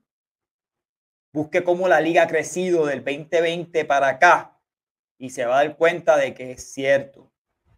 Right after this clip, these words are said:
¿Sabe? Y yo cre-, y yo creo que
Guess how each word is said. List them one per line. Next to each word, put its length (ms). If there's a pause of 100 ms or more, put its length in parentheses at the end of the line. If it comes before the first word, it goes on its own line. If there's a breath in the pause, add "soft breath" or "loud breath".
(1600)
¿Sabe? 480 (800)
Y 120
yo 140
cre-, 300
y 80
yo 140
creo 420
que 420